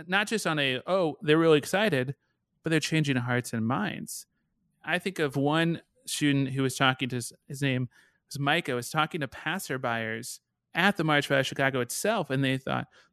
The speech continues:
"Huh, what's going on over there?" And so he gets into a conversation. He asks them where they stand. You know, "Are you pro-life? Are you pro-choice?" And starts feeling it out.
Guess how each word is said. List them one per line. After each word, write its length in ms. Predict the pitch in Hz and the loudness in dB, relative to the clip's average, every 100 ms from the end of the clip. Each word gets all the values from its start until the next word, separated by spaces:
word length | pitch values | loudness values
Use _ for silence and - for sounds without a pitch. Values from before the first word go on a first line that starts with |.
| _ | _
"Huh, 240 | 330 359 | -2 0
what's 280 | 156 254 - | 2 2 0
going 300 | 339 320 175 | -2 0 0
on 220 | 180 311 | 0 2
over 220 | 151 139 127 | 2 2 0
there?" 320 | 113 113 151 _ _ - | -2 -4 -8 _ _ -8
And 120 | 165 | 0
so 100 | 208 | 2
he 60 | 208 | 2
gets 240 | 220 - | 0 0
into 140 | 208 | 0
a 40 | 151 | 0
conversation. 880 | 156 143 139 131 123 135 147 175 175 _ _ _ | 2 4 4 2 0 0 -2 -2 -4 _ _ _
He 140 | - 160 | 0 2
asks 240 | 180 180 | 2 2
them 140 | 160 | 2
where 160 | 139 131 | 2 2
they 140 | 131 | 2
stand. 560 | 120 - 117 120 123 135 _ _ - | 0 -4 -2 -2 -2 -6 _ _ -4
You 60 | 127 | 0
know, 60 | |
"Are 40 | 120 | 0
you 80 | |
pro-life? 520 | 120 131 117 117 120 117 | 0 2 4 4 2 -2
Are 40 | |
you 100 | 117 | -4
pro-choice?" 540 | - 117 - 120 135 | -2 -4 -2 -2 -2
And 100 | 131 | -2
starts 280 | - 143 131 | 0 0 0
feeling 260 | - 143 127 | -2 0 2
it 100 | 120 | 4
out. 280 | 190 185 | 2 2